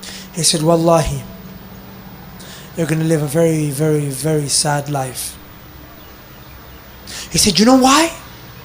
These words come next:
Because when these things go,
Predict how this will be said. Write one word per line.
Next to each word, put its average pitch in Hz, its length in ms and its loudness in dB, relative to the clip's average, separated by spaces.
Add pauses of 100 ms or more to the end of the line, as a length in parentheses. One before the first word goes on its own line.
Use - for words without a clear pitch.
(2000)
Because 196 260 2
when 220 200 6
these 302 220 4
things 240 320 0
go, 160 420 4